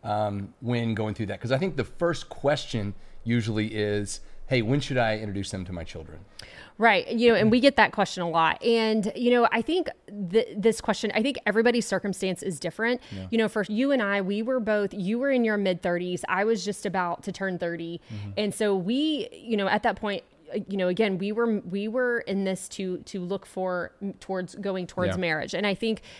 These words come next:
Speaker 2: you know, maybe if you're younger or if you're older, that may be different. Maybe, um, depending on the amount of children that you have, or maybe you're,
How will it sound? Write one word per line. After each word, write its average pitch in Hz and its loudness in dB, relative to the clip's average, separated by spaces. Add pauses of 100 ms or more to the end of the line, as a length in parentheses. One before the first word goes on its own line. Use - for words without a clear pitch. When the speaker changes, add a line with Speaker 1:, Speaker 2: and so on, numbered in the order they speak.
(100)
Speaker 2:
you 196 -2
know, 196 2
maybe 196 4
if 190 2
you're 196 0
younger 190 0
or 190 0
if - -4
you're 185 -4
older, 190 2
that 226 2
may 190 2
be 175 -2
different. 185 -2
Maybe, 196 -2
um, 190 0
depending 196 -2
on 196 -2
the 190 2
amount 180 0
of 190 -6
children 277 0
that 196 -2
you 180 -2
have, 160 0
or 180 -2
maybe 190 -2
you're, 202 0